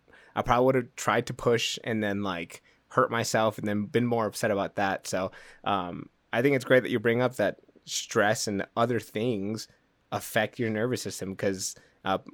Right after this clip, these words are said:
uh, Brooke just posted about this too, like, how stress can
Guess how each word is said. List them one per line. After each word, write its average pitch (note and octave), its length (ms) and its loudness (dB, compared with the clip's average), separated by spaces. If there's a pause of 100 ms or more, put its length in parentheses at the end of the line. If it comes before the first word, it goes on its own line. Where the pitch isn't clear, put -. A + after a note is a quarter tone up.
uh, G#2 160 0
Brooke D#3 240 2
just - 180 -6
posted F3 280 2
about A#2+ 200 0
this A2+ 140 -8
too, E3 160 -2
like, F#2 220 -4
how G2+ 100 0
stress G2 380 -2
can G2 400 -4